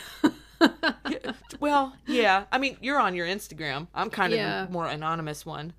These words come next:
Speaker 1: I guess I'm starting to
Speaker 2: Which,
Speaker 1: show
Speaker 2: if we
Speaker 1: my
Speaker 2: get our
Speaker 1: face a little
Speaker 2: Twitch
Speaker 1: more.
Speaker 2: channel,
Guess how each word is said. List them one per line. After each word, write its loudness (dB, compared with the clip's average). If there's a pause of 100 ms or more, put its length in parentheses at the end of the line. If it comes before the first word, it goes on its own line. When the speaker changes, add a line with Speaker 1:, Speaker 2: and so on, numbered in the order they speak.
(220)
Speaker 1:
I -6
guess -8
I'm -6
starting -8
to -4
Speaker 2:
Which, 2
Speaker 1:
show 0
Speaker 2:
if -2
we 4
Speaker 1:
my -2
Speaker 2:
get 4
our 8
Speaker 1:
face -8
a -6
little 0
Speaker 2:
Twitch -4
Speaker 1:
more. -6
Speaker 2:
channel, -2